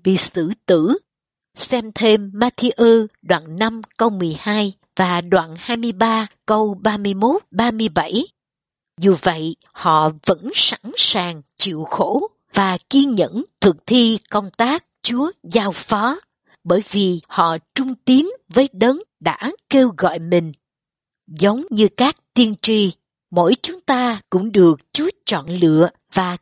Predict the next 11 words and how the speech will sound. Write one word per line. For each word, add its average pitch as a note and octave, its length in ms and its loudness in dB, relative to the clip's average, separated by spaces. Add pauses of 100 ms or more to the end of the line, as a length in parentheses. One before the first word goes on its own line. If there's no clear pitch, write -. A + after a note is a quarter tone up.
kêu B3+ 260 2
gọi D#3 380 0 (220)
để E3+ 200 2
nhân A#3 460 -2
danh G3 220 -2
Chúa B3+ 340 -2 (320)
mà F3+ 180 -2
nói G3 340 0
ra B3+ 420 0 (140)
lẽ D#3+ 280 0
thật F3 220 0